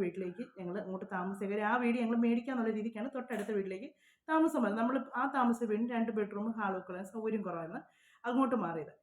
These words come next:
അവിടെ താമസ-, സത്യം പറഞ്ഞാൽ എനിക്ക് ആ വീട് മേടിക്കണമെന്ന് യാതൊരു ആഗ്രഹമില്ലായിരുന്നു. ചേട്ടൻ്റെ ഒറ്റ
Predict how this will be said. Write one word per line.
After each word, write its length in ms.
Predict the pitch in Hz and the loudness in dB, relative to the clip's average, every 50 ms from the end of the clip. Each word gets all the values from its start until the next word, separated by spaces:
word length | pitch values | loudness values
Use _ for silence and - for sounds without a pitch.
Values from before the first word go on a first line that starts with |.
| _ _ _ _ - | _ _ _ _ -4
അവിടെ 280 | - 196 208 240 - 339 339 269 | 0 2 2 4 4 4 4 2
താമസ-, 220 | 233 226 220 - | 2 2 2 0
സത്യം 200 | 240 233 - 254 240 | -2 -2 0 2 4
പറഞ്ഞാൽ 140 | 233 233 233 | 4 4 4
എനിക്ക് 140 | 233 247 226 | 4 2 2
ആ 40 | 233 240 214 | 2 4 4
വീട് 160 | 214 214 208 208 | 4 2 2 2
മേടിക്കണമെന്ന് 420 | 202 190 196 196 190 196 190 196 202 202 190 | 0 -2 -2 -4 -4 -2 0 0 0 0 0
യാതൊരു 540 | 196 202 220 226 233 240 254 254 - 190 180 165 | -2 -2 -2 -2 -2 -2 -2 -2 -2 -2 -2 -4
ആഗ്രഹമില്ലായിരുന്നു. 480 | 165 175 175 170 160 151 147 156 156 - - | -6 -6 -8 -8 -8 -8 -10 -14 -14 -14 -10
ചേട്ടൻ്റെ 260 | - 196 196 202 214 220 | -6 -4 -2 -2 -2 -4
ഒറ്റ 120 | 202 - | -4 -4